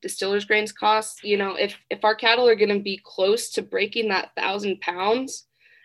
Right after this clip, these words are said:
uh, it might be less economical to supplement because, as you said, there, there does seem to be a historic price si-, price slide for when you get over a thousand pounds.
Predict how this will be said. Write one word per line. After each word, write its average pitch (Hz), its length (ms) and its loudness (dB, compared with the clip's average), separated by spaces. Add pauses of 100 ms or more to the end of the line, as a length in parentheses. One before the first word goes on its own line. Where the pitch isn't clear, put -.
(120)
uh, 196 220 4
it 214 100 4
might 247 260 2
be 226 180 0
less 202 280 0
economical 202 720 -2
to - 80 -16
supplement 185 580 -4
because, 185 540 0
as 196 240 4
you 190 60 -2
said, 190 320 -4
there, 185 260 0
there 196 140 2
does 202 320 4
seem 202 160 4
to 190 80 0
be 185 140 6
a 185 40 4
historic 180 500 -2
price 180 300 -2
si-, 175 200 -4 (340)
price 202 280 2
slide 175 300 -6
for 185 140 -4
when 180 180 0
you 175 80 0
get 175 180 0
over 175 240 -4
a 175 60 -8
thousand - 420 -4
pounds. - 500 -14